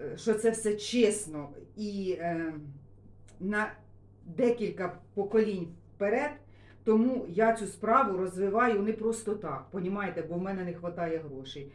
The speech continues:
В мене є гроші для того, щоб нормально жити, в мене є. Але суть не в тому. Я хочу, щоб були гроші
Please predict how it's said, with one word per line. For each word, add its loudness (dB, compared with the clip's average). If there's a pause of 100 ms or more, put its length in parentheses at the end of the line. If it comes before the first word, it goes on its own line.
(220)
В -8
мене 6
є 2
гроші 0 (200)
для 2
того, 4
щоб -2
нормально 0
жити, -6
в -6
мене 0
є. -4 (360)
Але 4 (160)
суть -6
не 4
в -4
тому. -2 (240)
Я 2
хочу, 0
щоб 0
були 2
гроші -2